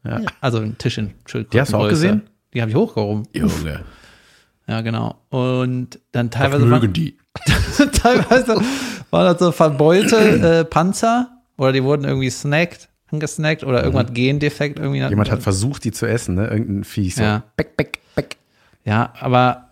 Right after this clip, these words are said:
Speaker 2: also es ist schon, ähm, cool, weil es halt bis halt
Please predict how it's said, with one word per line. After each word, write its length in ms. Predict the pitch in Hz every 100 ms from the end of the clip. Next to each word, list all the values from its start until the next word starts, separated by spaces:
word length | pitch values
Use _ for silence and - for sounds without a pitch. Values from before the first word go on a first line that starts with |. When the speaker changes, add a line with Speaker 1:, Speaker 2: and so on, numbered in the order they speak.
| -
Speaker 2:
also 220 | 127 143
es 160 | 156 175
ist 160 | -
schon, 360 | 190 196 190 190
ähm, 380 | 160 165 156 151 -
cool, 200 | 196 214
weil 160 | 170 151
es 220 | 147 - _ _ _
halt 300 | 117 139 139 143
bis 180 | 135
halt 400 | 139 131 131 -